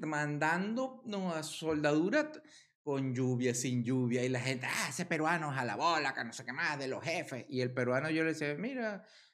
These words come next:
¿qué pasó?". <laughs> Pues le decían que si Machu Picchu, no sé. "¿Cómo anda?". <laughs>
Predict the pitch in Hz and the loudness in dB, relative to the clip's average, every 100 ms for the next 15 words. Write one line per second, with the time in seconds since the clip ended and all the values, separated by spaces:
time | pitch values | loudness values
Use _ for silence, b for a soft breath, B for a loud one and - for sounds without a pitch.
0 | - 175 220 254 247 220 185 170 131 123 | -8 -6 -4 0 2 2 2 2 0 -4
1 | - 113 117 110 131 127 131 131 110 110 | -8 -4 -2 -2 0 -2 -2 -4 -2 -2
2 | 120 - 151 117 110 117 113 - B B | -4 -2 -2 -2 -4 -2 -4 -8 B B
3 | B B 156 175 226 262 190 139 123 - | B B -2 2 4 4 6 4 4 2
4 | - - 262 160 - - - - 220 - | -2 0 0 0 0 -2 -2 -2 -2 -2